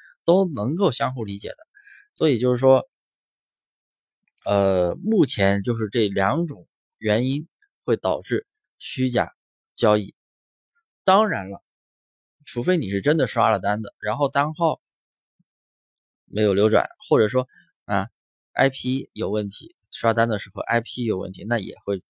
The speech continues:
出现这种。当然，我们今天不是讲刷单啊，刷单你本来就是，<laughs> 那就是一个，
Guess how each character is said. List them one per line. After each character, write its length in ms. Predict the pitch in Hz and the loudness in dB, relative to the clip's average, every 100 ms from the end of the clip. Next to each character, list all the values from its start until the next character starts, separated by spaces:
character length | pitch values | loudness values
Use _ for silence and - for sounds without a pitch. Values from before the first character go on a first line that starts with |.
| _ - | _ -16
出 220 | - 107 | -6 -2
现 180 | 110 101 | 0 0
这 80 | |
种。 180 | 90 - | -2 -2
当 160 | 120 131 | 0 2
然， 200 | 117 90 | 2 -2
我 100 | 95 | -4
们 160 | 95 101 | -6 -6
今 140 | 117 | -8
天 180 | 123 123 | -8 -8
不 180 | 123 107 | -10 -10
是 100 | 127 | -8
讲 180 | - - | -8 -10
刷 200 | 101 98 | -4 -2
单 160 | 101 | -2
啊， 120 | 92 101 | -4 -8
刷 220 | - 139 | -2 0
单 180 | 156 147 | 0 -2
你 60 | |
本 200 | - 95 | -6 -4
来 120 | 92 | -4
就 120 | 107 127 | -2 -4
是， 120 | - 107 _ | -6 -12 _
<laughs> 160 | - - | -20 -2
那 180 | 170 147 | 0 2
就 140 | 139 | 2
是 220 | 120 117 | 0 -2
一 100 | 107 | -2
个， 400 | 117 135 123 113 | 2 4 6 4